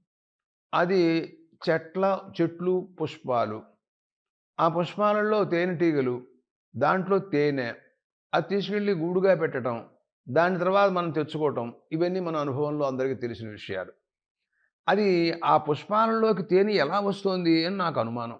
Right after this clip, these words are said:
ఏం లేదు, మనం పోసినటువంటి చెట్టు మొదట్లో నీళ్లు పోస్తే ఆ నీళ్ళనే ఆ వే-, వేళ్ళతో ఆ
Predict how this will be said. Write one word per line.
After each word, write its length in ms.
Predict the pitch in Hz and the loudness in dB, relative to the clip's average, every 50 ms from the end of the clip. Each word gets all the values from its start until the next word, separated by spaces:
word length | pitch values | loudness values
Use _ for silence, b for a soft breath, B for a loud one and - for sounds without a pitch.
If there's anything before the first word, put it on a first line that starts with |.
| _ _ _ _ _ _ _ _ _ _ _ _ _ _ _ _ _ - | _ _ _ _ _ _ _ _ _ _ _ _ _ _ _ _ _ 2
ఏం 180 | 156 196 214 | 2 4 4
లేదు, 180 | 214 214 208 196 | 6 4 4 4
మనం 340 | 165 143 139 143 165 175 170 | 4 2 2 2 2 0 -2
పోసినటువంటి 880 | - 170 185 202 190 202 214 214 180 208 208 208 208 190 196 - - | 2 4 4 4 4 2 0 0 0 0 0 0 0 0 0 2 2
చెట్టు 240 | 180 175 175 - 208 | 0 0 0 -2 -2
మొదట్లో 840 | 196 180 170 170 185 175 180 - 185 190 190 185 180 - - - _ _ _ _ _ _ _ _ _ - - | -2 0 0 0 0 -2 -2 -2 -2 0 0 0 0 -4 -6 -16 _ _ _ _ _ _ _ _ _ -6 -2
నీళ్లు 260 | 139 165 185 185 185 | 0 2 4 4 4
పోస్తే 840 | 151 139 135 135 131 - - 139 147 160 185 202 214 220 226 - - - _ _ _ _ _ _ _ _ _ _ _ _ _ _ - - | 2 4 0 0 0 -2 -4 -2 -2 0 -2 -4 -4 -6 -8 -10 -12 -18 _ _ _ _ _ _ _ _ _ _ _ _ _ _ -6 -2
ఆ 120 | 131 143 | 0 0
నీళ్ళనే 440 | 151 151 156 180 202 208 214 220 214 214 | 2 2 4 4 4 4 2 2 4 2
ఆ 260 | 208 - 160 170 175 170 165 156 151 143 135 131 123 120 113 110 110 110 113 113 123 | 2 4 4 6 6 8 8 8 8 8 6 6 4 2 2 0 -4 -6 -10 -4 -2
వే-, 140 | 135 135 135 127 | -2 -2 2 4
వేళ్ళతో 400 | 143 160 185 202 202 196 208 202 | 4 6 6 6 4 4 4 2
ఆ 120 | 196 185 | 2 2